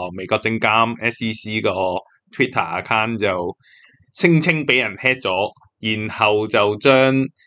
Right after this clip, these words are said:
呢個，呃，通過E T F嘅，嘅 tweet 就早一日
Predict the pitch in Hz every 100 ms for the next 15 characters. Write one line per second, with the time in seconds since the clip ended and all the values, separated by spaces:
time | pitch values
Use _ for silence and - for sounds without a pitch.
0 | _ - 131 120 113 107 104 98 - 98
1 | 95 92 - 156 147 135 120 117 123 127
2 | 127 127 - 113 104 101 98 - _ _
3 | _ - 110 110 104 104 104 101 101 -
4 | 170 165 - - - 113 110 - 120 170
5 | 160 120